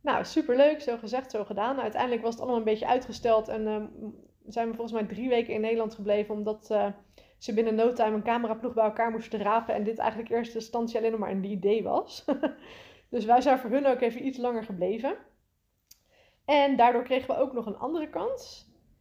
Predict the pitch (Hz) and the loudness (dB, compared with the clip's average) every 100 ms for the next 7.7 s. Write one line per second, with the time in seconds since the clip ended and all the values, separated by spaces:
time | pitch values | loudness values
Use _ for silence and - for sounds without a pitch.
0 | _ - 240 233 - 220 214 285 359 269 | _ -6 -6 -6 -6 -4 -2 -2 -2 0
1 | 254 254 233 226 220 226 220 - - 311 | -2 0 0 0 0 -2 -4 -6 -8 -8
2 | - 254 240 226 226 - 226 214 214 - | -4 -2 -2 0 0 0 -4 -4 -6 -6
3 | 277 269 - 240 233 226 214 202 - _ | -6 -2 -2 -2 -4 -6 -6 -6 -12 _
4 | _ _ - - 226 220 202 180 285 330 | _ _ -20 -12 -10 -8 -8 -6 0 0
5 | 320 240 359 554 - - - - _ _ | 2 0 4 2 2 -14 -20 -20 _ _
6 | - 254 240 247 320 269 - 330 339 254 | -6 -2 0 -2 0 -2 0 0 2 0
7 | 220 240 359 - 196 214 494 | 0 2 0 0 -6 0 0